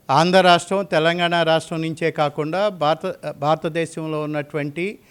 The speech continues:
అన్ని రాష్ట్రాల నుంచి ఉన్నటువంటి మేధావులైనటువంటి కవులు, రచయితలు, అలాగే ప్రపంచవ్యాప్తంగా ఇతర దేశాల నుంచి కూడా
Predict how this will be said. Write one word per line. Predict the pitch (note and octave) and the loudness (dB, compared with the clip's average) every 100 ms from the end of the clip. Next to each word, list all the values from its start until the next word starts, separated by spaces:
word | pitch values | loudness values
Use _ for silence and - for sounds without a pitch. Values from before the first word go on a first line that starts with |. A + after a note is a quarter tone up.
| - - _ D3 | -20 -20 _ 0
అన్ని | E3+ G3+ | 4 6
రాష్ట్రాల | F#3 F3+ F#3 G3 F3+ | 8 6 4 0 0
నుంచి | F3 F3+ F3+ | 0 -6 -4
ఉన్నటువంటి | E3+ D#3 D#3 D3 D3 C#3+ E3+ F#3 | -4 -2 -4 -2 -4 -4 -4 -4
మేధావులైనటువంటి | D#3+ D3 D#3 F3+ F3+ F3 E3 D#3+ D#3 D#3 D#3 | 0 0 4 4 4 2 0 -2 -4 -6 -6
కవులు, | F3+ D3+ D3+ E3+ F3 | -6 -2 -2 -2 -2
రచయితలు, | D3+ B2+ E3 D3+ D#3+ D#3 A#3 - _ _ _ _ D3+ | -2 -4 -4 -6 -6 -8 -8 -12 _ _ _ _ 4
అలాగే | F#3 G3 | 6 6
ప్రపంచవ్యాప్తంగా | F#3+ E3 D#3 G3 F#3+ G3 F#3 F#3 G3 F#3 F#3 F#3 | 2 0 2 2 2 2 2 2 -4 0 0 0
ఇతర | E3+ G3 F#3 | -4 -2 -2
దేశాల | E3+ F3+ F3+ F#3 | 0 -2 0 -2
నుంచి | F3+ E3+ D#3+ | -2 -8 -4
కూడా | E3 D#3+ D#3 C3 | -2 0 0 0